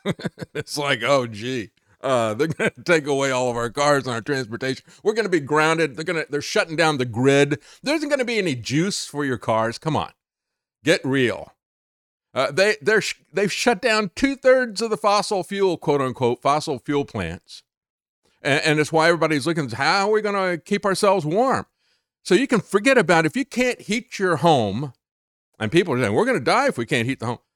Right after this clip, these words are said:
Well, guess what? That's gonna take priority over your E Vs, and it already has in China. They shut down the charging of electric cars. Uh, it's a pipe dream, a fantasy. There's unicorn farts that we're destroying the world for.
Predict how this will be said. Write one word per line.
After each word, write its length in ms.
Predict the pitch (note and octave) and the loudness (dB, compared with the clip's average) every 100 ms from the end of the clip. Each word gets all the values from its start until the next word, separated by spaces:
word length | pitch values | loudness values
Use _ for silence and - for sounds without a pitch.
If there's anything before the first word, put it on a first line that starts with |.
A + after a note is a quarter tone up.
| _ | _
Well, 260 | A#2 D#3+ A3+ | 2 4 4
guess 300 | A2 F#3+ - | 2 0 2
what? 320 | E3+ A#2+ F#2+ - | 2 2 -2 -4
That's 200 | D#3 - | -4 -2
gonna 140 | E3 | -6
take 260 | - D3+ - | -4 -4 -2
priority 720 | D3 D3 D3 C#3+ B2+ A#2+ C3+ _ _ _ | 0 2 4 2 0 -2 -8 _ _ _
over 160 | B2+ A#2 | -4 -2
your 100 | A2+ | -2
E 140 | A#2+ | -2
Vs, 300 | G#2 F2+ B2 | 0 -2 -2
and 120 | E3+ E3 | 0 0
it 60 | |
already 360 | - C#3+ C#3 B2+ | 2 2 2 -2
has 840 | - D#3 C3 F#2 G#2+ C3+ B2 - - | -2 -2 -2 -2 -6 -10 -14 -16 -12
in 160 | A#2 A2 | -8 -8
China. 380 | G2+ A2+ F2+ A#2+ | -6 -6 -6 -6
They 160 | A#2 | -4
shut 320 | A2 - B2 - | -4 0 -2 -2
down 300 | A2+ A2 A2+ | -2 -2 -4
the 80 | |
charging 520 | G2 G#2+ F#2+ F#2 B2 G#2 | -4 -4 -4 -4 -6 -6
of 100 | F2+ | -6
electric 400 | F2 G2 - - | -8 -10 -12 -14
cars. 460 | - D#2+ - C3+ _ _ _ _ _ _ _ _ _ - | -16 -18 -20 -20 _ _ _ _ _ _ _ _ _ -6
Uh, 120 | A#2+ | 0
it's 140 | A3 A#3 | 0 2
a 180 | G3+ | 2
pipe 340 | F3 - A3 F3+ | 0 0 0 0
dream, 280 | C3+ F2+ D#2+ - | -6 -6 -8 -12
a 60 | |
fantasy. 640 | - G#3 A3 F3+ - C#2+ _ _ _ _ _ - | -4 -2 -2 -4 -10 -14 _ _ _ _ _ -6
There's 160 | D3+ | -4
unicorn 500 | F#3 A#3+ - F3 A#2+ | -2 -2 0 -2 -2
farts 440 | F#2+ A2+ E2+ - - | -4 -4 -4 -6 -10
that 100 | A2 | -8
we're 100 | G#2+ | -8
destroying 360 | A#2 - D3+ D3 | -8 -4 -4 -2
the 80 | |
world 240 | A#2+ D#3+ D#3 | 0 2 0
for. 300 | - D2 | -4 -14